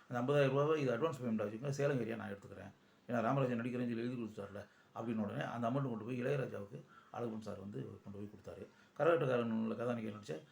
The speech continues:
நான் க-, கனகா வந்து அதுல கதாநாயகி. அழகப்பன் சார் என்கிட்ட சொல்லி, "இது பேப்பர்ல நியூஸ் ஃபிளாஷ் பண்ணுங்க சார்ன்னு." ராமராஜன்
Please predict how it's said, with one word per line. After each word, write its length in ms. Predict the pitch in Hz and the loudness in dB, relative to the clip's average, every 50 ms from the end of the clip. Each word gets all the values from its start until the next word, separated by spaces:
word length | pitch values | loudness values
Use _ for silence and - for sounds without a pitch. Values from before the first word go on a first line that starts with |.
| - _ - | -20 _ -8
நான் 260 | - 135 123 113 110 | -4 -2 -2 0 0
க-, 300 | 110 110 110 110 110 123 | 2 2 0 0 0 0
கனகா 220 | 131 131 135 123 | 2 2 2 2
வந்து 200 | 117 110 110 143 | 2 2 0 0
அதுல 180 | 135 110 101 98 | -2 -2 -4 -6
கதாநாயகி. 400 | 95 95 92 90 90 - 107 110 - - - - - - - - - | -10 -12 -14 -14 -16 -16 -16 -18 -18 -20 -20 -20 -20 -20 -20 -14 -2
அழகப்பன் 260 | - 151 165 160 143 | 2 4 6 6 6
சார் 120 | 135 135 | 4 4
என்கிட்ட 240 | 131 127 131 135 - | 4 4 4 2 2
சொல்லி, 240 | - 127 123 139 139 | 0 -2 0 0 0
"இது 160 | 123 107 135 | 0 0 0
பேப்பர்ல 180 | 135 131 120 117 | 0 -2 -2 -2
நியூஸ் 220 | 117 131 135 135 | -2 -2 -2 -2
ஃபிளாஷ் 200 | - 98 98 - | -4 -10 -12 -12
பண்ணுங்க 220 | - 98 95 92 92 | -12 -14 -14 -12 -10
சார்ன்னு." 500 | 101 95 95 92 - - 110 147 - - | -10 -12 -12 -12 -12 -10 -10 -8 -6 -2
ராமராஜன் 600 | 123 143 156 151 143 127 113 127 135 151 - | 0 0 2 4 2 2 2 0 -2 -4 -8